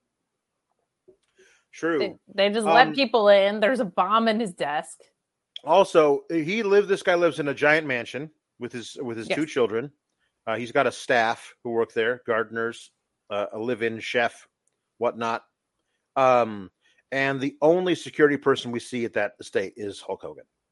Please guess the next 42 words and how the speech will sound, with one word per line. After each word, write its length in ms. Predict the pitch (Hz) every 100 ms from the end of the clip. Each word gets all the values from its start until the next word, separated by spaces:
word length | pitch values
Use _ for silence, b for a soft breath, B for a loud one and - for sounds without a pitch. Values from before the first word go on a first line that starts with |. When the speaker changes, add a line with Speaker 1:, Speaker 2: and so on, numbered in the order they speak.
| _
Speaker 2:
Correct. 340 | - 196 - _ _ _ _ _ _ _ -
Speaker 1:
There's 200 | 143 127
not 160 | 196
like, 140 | 175 151
he's 180 | 175 165
like, 240 | 147 -
"Okay, 220 | 165 165
you 220 | 156 156 226
are 60 |
the 80 | 220
bodyguard 480 | 180 185 180 170 165
in 80 | 156
charge 300 | 160 156 139
of, 100 | 135
like, 260 | 135 95
being, 440 | 127 143 143 139 147
making 340 | 139 135 135
sure 320 | 117 139 131
you 100 | 135
know 100 | 139
where 140 | 131 127
my 140 | 123
kids 240 | 120 143 127
are 80 |
at 60 | 113
all 140 | 110
times. 460 | 101 131 110 104 - B B B -
But 140 | 185
I 80 | 202
also 360 | 196 226 247 247
have 180 | 196 160
a 40 |
staff 360 | 143 - 170 160
of 120 | 117
twenty 260 | - 156 151
gu-, 200 | 139 143 -
twenty 220 | 143 147
guards 300 | 131 139 147
that 120 | 120
parole 340 | - 123 131 135
the 80 | 120
perimeter, 600 | 120 123 143 139 143